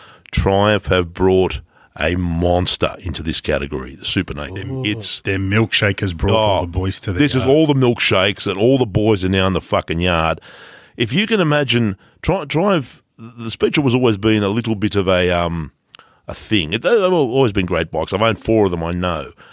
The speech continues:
Speaker 1: But the scalpel in that range has always been the Street Triple, the
Speaker 2: Yeah,
Speaker 1: smaller one.
Speaker 2: that's right.
Speaker 1: Right.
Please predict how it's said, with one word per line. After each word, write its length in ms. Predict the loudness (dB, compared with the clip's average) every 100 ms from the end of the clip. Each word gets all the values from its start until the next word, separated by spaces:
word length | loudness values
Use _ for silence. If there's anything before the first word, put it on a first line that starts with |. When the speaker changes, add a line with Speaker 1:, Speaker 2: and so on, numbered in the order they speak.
| -20 _
Speaker 1:
But 140 | -6
the 60 | -2
scalpel 640 | -2 0 0 0 -2 0
in 120 | 2 2
that 180 | 0
range 240 | 0 0 0
has 40 |
always 180 | 0 -2
been 140 | -2 -2
the 60 | 0
Street 400 | 0 0 -2 -4
Triple, 340 | -4 -6 -10
the 160 | -6 -2
Speaker 2:
Yeah, 160 | 2 2
Speaker 1:
smaller 180 | 2 0
one. 160 | -2
Speaker 2:
that's 200 | -6 -8
right. 320 | -6 -6 -8 -12 -8
Speaker 1:
Right. 220 | -8